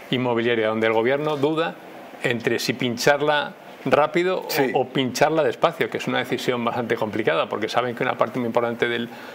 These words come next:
Speaker 1: del Producto Interior Bruto depende de, esa,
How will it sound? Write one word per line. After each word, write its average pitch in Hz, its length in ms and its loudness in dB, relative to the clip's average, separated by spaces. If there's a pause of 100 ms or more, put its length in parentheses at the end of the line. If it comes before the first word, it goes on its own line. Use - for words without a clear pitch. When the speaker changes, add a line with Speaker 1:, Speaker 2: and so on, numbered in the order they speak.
(160)
Speaker 1:
del 120 140 0
Producto 120 260 -2
Interior 120 280 0
Bruto 120 240 -2
depende 120 440 0
de, 120 60 -2
esa, 120 680 -4